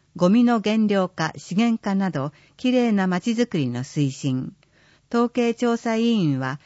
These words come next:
各種統計調査への協力や県民手帳の取りまとめ。健康推進委員は町の健診事業や健康づくり事業への協力が主な役割です。町では皆さんと一緒に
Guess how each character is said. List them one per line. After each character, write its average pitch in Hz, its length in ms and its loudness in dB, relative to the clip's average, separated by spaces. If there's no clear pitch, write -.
各 240 260 -4
種 - 200 -10
統 226 200 0
計 233 220 0
調 240 240 0
査 151 200 -4
へ 147 100 0
の 139 180 0
協 170 260 0
力 156 280 -4
や 139 240 -4
県 247 240 4
民 240 200 4
手 233 160 -2
帳 143 280 0
の 127 140 -2
取 139 200 -2
り 156 60 2
ま 143 140 0
と 143 160 -6
め。 127 200 -6
健 254 180 4
康 247 240 2
推 233 280 0
進 226 320 0
委 214 100 -2
員 156 300 2
は 131 180 -6
町 175 260 0
の 247 140 4
健 240 260 0
診 233 260 0
事 220 140 -2
業 151 260 0
や 135 340 -4
健 233 160 2
康 233 160 -2
づ 220 280 0
く 233 100 -4
り 220 160 0
事 220 160 0
業 170 260 2
へ 143 140 0
の 135 140 -2
協 190 240 -2
力 180 300 -2
が 165 200 -2
主 180 220 0
な 143 140 0
役 120 280 -6
割 127 260 -4
で 110 140 -12
す。 - 240 -20
町 185 320 -2
で 220 140 4
は 151 160 2
皆 190 260 2
さ 202 160 -2
ん 143 80 0
と 139 140 -6
一 135 120 -6
緒 - 220 -2
に 147 240 2